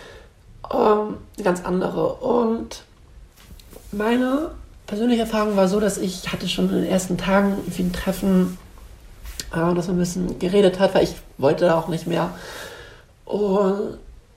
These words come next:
mit einem Jungen, fast in meinem Alter, äh, mich verabredet hab. Meine Intention war Freundschaft. Und der war komplett in der Szene drin. Also der hatte auf Instagram, glaub ich,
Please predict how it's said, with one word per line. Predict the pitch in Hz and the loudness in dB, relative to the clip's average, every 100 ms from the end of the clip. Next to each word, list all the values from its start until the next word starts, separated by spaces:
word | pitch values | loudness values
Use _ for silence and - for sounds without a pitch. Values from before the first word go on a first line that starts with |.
| - - | -14 -4
mit | 190 - - | -2 -2 -4
einem | 180 190 220 208 208 95 87 - - - - - | -2 0 0 0 -2 -4 -6 -10 -20 -20 -20 -10
Jungen, | - 233 240 240 | -2 2 2 0
fast | 208 - | -4 -2
in | |
meinem | 180 180 | -2 0
Alter, | 165 185 254 254 277 - - - - | 2 2 2 2 2 -2 -14 -20 -10
äh, | 262 220 247 | -8 -6 -8
mich | 202 - | -10 -10
verabredet | - - 254 254 277 | -12 -10 -10 -8 -8
hab. | 277 - - - - | -10 -12 -20 -20 -6
Meine | 175 190 | -2 -2
Intention | 185 180 175 170 | -2 -6 -6 -8
war | |
Freundschaft. | - - 185 - 254 262 - - - - - - - - _ | -8 -4 -4 -2 -4 -6 -14 -18 -18 -18 -20 -20 -20 -20 _
Und | - 247 254 220 - | -4 0 0 0 2
der | 220 | 4
war | 202 190 185 | 6 2 0
komplett | - 185 - 180 | -6 -6 -4 -2
in | 180 | 0
der | 151 | -2
Szene | - 180 156 | -2 0 0
drin. | 156 170 220 - - - | 0 -2 -2 -6 -12 -4
Also | 185 202 | 0 2
der | 202 202 - - | 0 0 -4 -6
hatte | 180 202 196 190 190 - | -6 -2 2 2 2 -2
auf | 196 196 - | -6 -6 -8
Instagram, | 190 202 190 196 | -8 -4 -2 0
glaub | 180 | -2
ich, | 180 | -4